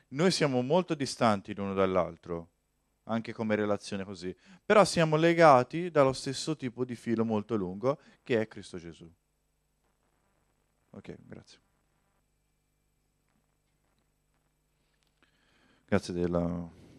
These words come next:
Sei un ottimo valletto, se vuoi. <laughs> No,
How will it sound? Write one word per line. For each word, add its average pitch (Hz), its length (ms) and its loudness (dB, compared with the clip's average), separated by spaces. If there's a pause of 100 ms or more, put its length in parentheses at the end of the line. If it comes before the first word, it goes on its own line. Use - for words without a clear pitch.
(180)
Sei - 180 4
un 117 60 8
ottimo 135 320 4
valletto, 92 480 0
se - 160 -20
vuoi. 92 420 -6
<laughs> - 460 -10 (2500)
No, 139 400 10